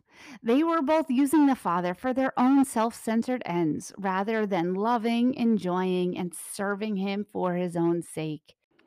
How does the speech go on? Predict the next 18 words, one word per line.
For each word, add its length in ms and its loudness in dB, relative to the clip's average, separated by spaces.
This 280 0
means 300 4
that 160 -4
you 120 0
can 260 -2
rebel 480 0
against 460 -2
God 340 -4
and 120 -2
be 180 -8
alienated 880 2
from 220 -4
him, 300 -4
either 400 0
by 240 -2
breaking 540 2
his 200 6
rules 520 0